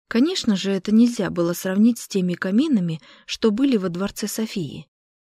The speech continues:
Но мне сейчас как раз нужна была больше вот эта простота русской души.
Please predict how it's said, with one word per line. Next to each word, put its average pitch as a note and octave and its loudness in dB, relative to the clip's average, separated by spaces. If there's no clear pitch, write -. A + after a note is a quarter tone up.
Но A#3 8
мне D4 6
сейчас B3+ -2
как - -6
раз D4+ -2
нужна A#3 4
была G3 0
больше G#3+ -2
вот A3+ -6
эта B3 0
простота B3 -4
русской A3 -8
души. E3 -10